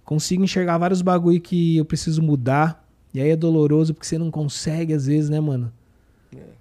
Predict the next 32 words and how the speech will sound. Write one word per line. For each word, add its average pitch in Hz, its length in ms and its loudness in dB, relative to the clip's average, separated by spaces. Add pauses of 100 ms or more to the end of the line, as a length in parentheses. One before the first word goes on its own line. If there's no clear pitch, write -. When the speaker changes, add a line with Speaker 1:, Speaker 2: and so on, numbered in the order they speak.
(120)
Speaker 1:
É 135 60 -10
igual 156 220 -4
você 240 220 -4
vê 233 180 0
que - 80 -14
seu - 140 -8
saúde 175 400 0
tá 170 120 -2
indo 165 100 0
pro - 100 -10
saco, 180 260 -4
não 208 80 0
consegue 220 240 -2
fazer 208 140 -2
um 196 80 0
exercício, 180 560 -2
tá 131 80 -4
ligado? 135 300 -2
É 127 80 -2
tipo, 135 240 -6
Speaker 2:
Uhum. 180 60 -2
Speaker 1:
mano, 208 140 -2
você 160 80 0
sabe 240 360 0
qual 185 160 4
é - 20 4
o - 20 4 (140)
<laughs> - 260 6
caminho, 302 80 0
mas 277 140 -4
não 285 100 -8
consegue. 240 480 -2